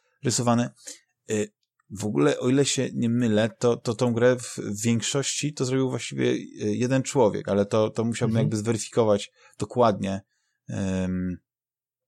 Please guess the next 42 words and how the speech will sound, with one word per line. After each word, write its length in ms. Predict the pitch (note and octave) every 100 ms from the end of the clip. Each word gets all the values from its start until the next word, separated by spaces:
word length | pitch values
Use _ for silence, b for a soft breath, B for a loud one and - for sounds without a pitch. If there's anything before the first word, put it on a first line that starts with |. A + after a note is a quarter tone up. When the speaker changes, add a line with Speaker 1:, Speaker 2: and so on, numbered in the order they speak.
| _ -
Speaker 1:
e, 180 | F#2 F#2
i, 340 | F#2+ G#2 E2+ -
ale, 180 | - A2+
ale, 200 | A#2 A2+ G#2
ale 160 | G#2
wydaje 220 | G#2+ A#2 A#2+
mi 60 |
się, 120 | A2+
że 80 | A2+
większość 400 | A2 A2 - G#2+
chyba 220 | A#2+ G#2+ G2+ B B
zrobił 240 | A2+ A2
właśnie 300 | G#2+ G2+ G#2
jeden, 280 | G#2 A2 A2
jeden 220 | B2 A2 G#2
człowiek, 220 | A2+ A2
Francisco 500 | A2 G2+ A2+ - G#2
Gonzalez. 640 | G#2+ G#2 G2+ F2+ - - _ _ _ _ _ -
E, 20 | F2+ F2+
o 20 | -
ile 100 | G2+
Speaker 2:
Mhm. 20 | A2
Speaker 1:
się 120 | A#2+
nie 100 | A2+
mylę, 220 | G#2 F#2+
e, 60 | - - G#2 - _ _ _ _ - -
bo 120 | A2+
na 100 | B2
pewno 180 | C3+ C3
jakieś 200 | B2+ A#2+
drobne 280 | A#2+ A#2+ A#2+
elementy, 440 | A#2 A#2 A#2 A#2
y, 400 | A2 - A2+ A2+ -
y, 220 | B2 B2
w-, 200 | G#2+ -
oczywiście, 440 | A2+ G#2 A2 G#2 A2+
no, 80 | A2+
y, 480 | - A2 G#2 - A2 B B
się 160 | -
outsourcuje 560 | A2+ A2 B2+ A2+ C3 B2+
czasami, 460 | B2 - B2+ B2 A#2+
czasami, 440 | A2+ A#2+ A#2 A2+